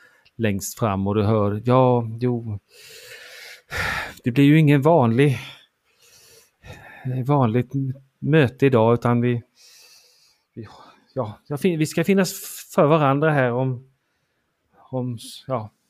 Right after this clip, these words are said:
det är någon som vill prata om, om Malin och att vi oroas för Malin och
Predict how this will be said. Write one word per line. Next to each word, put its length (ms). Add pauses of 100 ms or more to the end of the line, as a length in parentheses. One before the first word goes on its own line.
(140)
det 140
är 40
någon 140
som 120
vill 160
prata 400
om, 120
om 280 (100)
Malin 480
och 280
att 160
vi 220 (600)
oroas 580
för 80
Malin 460
och 180